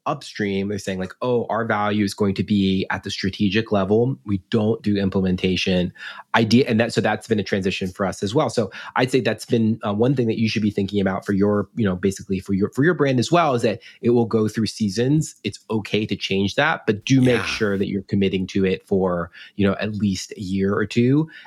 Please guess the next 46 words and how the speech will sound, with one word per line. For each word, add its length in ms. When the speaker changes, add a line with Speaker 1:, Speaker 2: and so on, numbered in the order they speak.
Speaker 1:
And 120
then 80
if 100
it's 100
not 160
working, 440
it's 180
not 180
permanent, 480
but 160
i-, 280
if 220
you 60
keep 220
changing 360
it 120
every, 260
like, 180
three 180
to 80
four 180
months, 400
it's, 220
it 120
can 100
be 100
very 140
hard. 220
A 100
lot 160
of 80
it, 80
a 40
lot 100
of 80
times 220
your 100
brand 240
is 100
gonna 160
be 100
about, 200
like, 200
what 120
you 80
say, 300